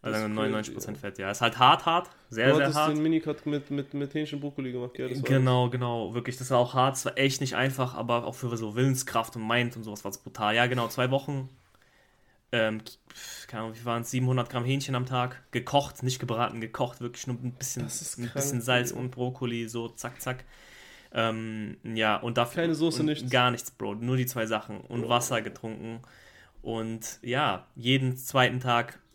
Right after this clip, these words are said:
Speaker 1: Kraftsport gemacht, jeden zweiten Tag Cardio gemacht. Und zwar intensives Cardio. Und jeden Tag zehn Schritte, zehntausend Schritte gelaufen. <clears throat> Und das Ganze mit dem Dopamin-Detox verbunden. Also es war wirklich eine harte Zeit, aber war, war krass, war krass.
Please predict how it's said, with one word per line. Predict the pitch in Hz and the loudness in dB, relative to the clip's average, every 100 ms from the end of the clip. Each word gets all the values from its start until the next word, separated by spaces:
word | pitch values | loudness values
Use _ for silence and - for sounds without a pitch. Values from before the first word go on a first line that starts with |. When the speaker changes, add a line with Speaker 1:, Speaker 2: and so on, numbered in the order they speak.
| _ _ _ _ - | _ _ _ _ 2
Speaker 1:
Kraftsport | 151 - - 156 156 | 2 2 -4 -4 -4
gemacht, | 151 143 | -6 -2
jeden | 123 123 | -2 0
zweiten | 120 110 | -2 -2
Tag | 113 - | -6 0
Cardio | 110 110 101 | 4 4 2
gemacht. | 101 98 98 - | -2 -6 -8 -12
Und | 110 | -10
zwar | 107 | -8
intensives | 104 107 107 107 | -8 -6 -8 -6
Cardio. | - 131 117 | 0 0 0
Und | 113 | 2
jeden | 123 | 2
Tag | 123 - | 0 -2
zehn | 123 | -2
Schritte, | - 127 104 | 0 -4 -4
zehntausend | 135 123 117 123 | -2 0 0 -2
Schritte | 127 123 | -4 -4
gelaufen. | 117 131 156 233 - 175 - _ _ - - | 0 2 2 0 -2 -4 -10 _ _ -20 -20
<clears throat> | _ _ - | _ _ -10
Und | 139 123 | -2 0
das | 120 | 2
Ganze | 123 | 2
mit | 127 | 2
dem | 117 | 2
Dopamin-Detox | 123 123 120 113 110 104 - | 0 0 0 -2 -6 -10 -12
verbunden. | - 117 110 101 95 | -12 -10 -6 -4 -2
Also | 107 | -2
es | 110 | 0
war | 117 | 0
wirklich | 120 120 113 | 0 -2 -4
eine | 117 110 | -2 2
harte | 117 - | 2 0
Zeit, | - 120 120 | 0 0 0
aber | 110 107 | -2 0
war, | 107 104 107 | 2 0 -2
war | 101 | -6
krass, | - 104 - | -6 -8 -8
war | 104 | -14
krass. | - - - | -14 -16 -16